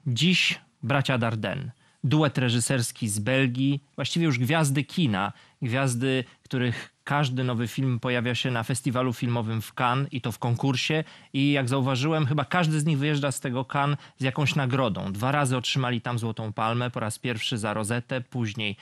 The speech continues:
za film Dziecko. Dzisiaj będziemy mówili przy okazji ich filmu Milczenie Lorny.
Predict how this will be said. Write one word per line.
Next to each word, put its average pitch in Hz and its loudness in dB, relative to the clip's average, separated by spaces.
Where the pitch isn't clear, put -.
za 120 -2
film 113 -2
Dziecko. 131 -2
Dzisiaj 165 0
będziemy 156 2
mówili 143 0
przy - -2
okazji 131 0
ich 117 -4
filmu 131 0
Milczenie 127 0
Lorny. 110 2